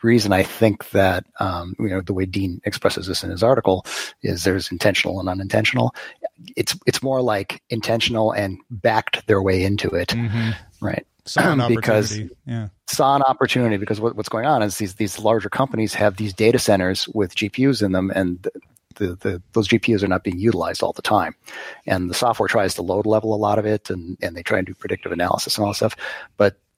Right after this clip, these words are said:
Speaker 1: you, like having a bunch of frozen fish in a warehouse <laughs> somewhere, they've got
Speaker 2: Yeah.
Speaker 1: a bunch of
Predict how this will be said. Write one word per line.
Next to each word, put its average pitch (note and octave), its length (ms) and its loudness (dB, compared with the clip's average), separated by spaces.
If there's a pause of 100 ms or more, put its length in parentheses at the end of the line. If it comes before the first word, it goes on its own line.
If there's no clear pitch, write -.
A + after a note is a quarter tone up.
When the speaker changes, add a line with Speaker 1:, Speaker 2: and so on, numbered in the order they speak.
(260)
Speaker 1:
you, A#2+ 220 -2
like A2+ 360 -2
having A#2 440 0
a G2 60 2
bunch G#2+ 300 2
of G2 280 0 (140)
frozen G#2 420 0
fish - 260 2
in G#2 60 -4
a G2 60 0
warehouse G#2+ 440 2
<laughs> - 0 -
somewhere, G2+ 480 2
they've G2 140 0
got G#2 160 2
Speaker 2:
Yeah. A2 60 -2
Speaker 1:
a - 20 0
bunch A2 180 2
of G#2+ 80 -2